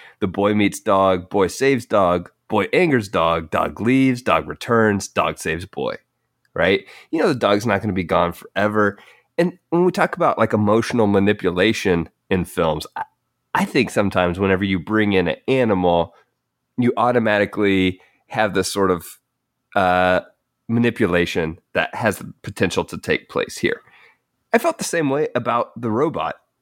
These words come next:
Mavis, who you appreciated. I think this is a, a story that's been told before. I mean,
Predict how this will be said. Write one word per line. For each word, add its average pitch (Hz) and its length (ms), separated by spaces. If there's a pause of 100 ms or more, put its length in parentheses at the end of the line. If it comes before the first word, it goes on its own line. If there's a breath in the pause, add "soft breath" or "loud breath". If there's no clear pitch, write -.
Mavis, 113 540 (100)
who 117 100
you 98 140
appreciated. 82 680 (640 loud breath)
I 156 60
think 170 220
this 156 180
is 131 160 (160)
a, 110 100 (100)
a - 40
story 113 460
that's 98 180
been 104 200
told 110 220
before. 101 420
I 101 60
mean, 117 260